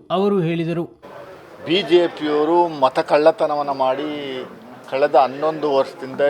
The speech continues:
Speaker 2: ದೇಶವನ್ನು ಆಳ್ತಾ ಇರುವಂಥದ್ದು ವಿಚಾರದಲ್ಲಿ ನಮಗೆ ಸರಿಯಾದ ಪ್ರೂಫ್ ಸಿಕ್ಕಿರಲಿಲ್ಲ.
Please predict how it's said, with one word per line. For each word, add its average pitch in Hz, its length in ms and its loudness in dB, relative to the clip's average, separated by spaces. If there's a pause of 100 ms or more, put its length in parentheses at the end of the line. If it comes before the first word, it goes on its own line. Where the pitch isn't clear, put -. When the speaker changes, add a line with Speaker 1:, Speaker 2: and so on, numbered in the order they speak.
(140)
Speaker 2:
ದೇಶವನ್ನು 139 460 -2
ಆಳ್ತಾ 131 400 2
ಇರುವಂಥದ್ದು 127 460 -8
ವಿಚಾರದಲ್ಲಿ 117 920 -6 (1300)
ನಮಗೆ 143 200 -8
ಸರಿಯಾದ 151 360 2
ಪ್ರೂಫ್ 170 420 -4
ಸಿಕ್ಕಿರಲಿಲ್ಲ. 104 640 -10